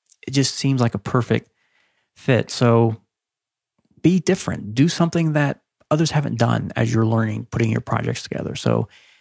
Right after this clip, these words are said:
that's my goal. I'm, I'm, I'm just thinking each day, what can I do? What do I see?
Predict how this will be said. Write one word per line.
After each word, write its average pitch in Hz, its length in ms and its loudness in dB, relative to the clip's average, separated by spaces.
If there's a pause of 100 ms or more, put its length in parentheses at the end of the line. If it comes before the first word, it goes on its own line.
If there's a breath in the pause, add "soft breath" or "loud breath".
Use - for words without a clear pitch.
(920 soft breath)
that's 123 300 0
my 120 140 6
goal. 110 360 4
I'm, 104 160 -2
I'm, 113 200 0
I'm 110 260 0
just 117 240 -2
thinking 117 300 2
each 107 220 0
day, 107 120 -2
what 113 240 0
can 123 120 -2
I 110 100 0
do? 104 280 -6
What 107 180 0
do 147 120 2
I 131 120 2
see? - 580 -4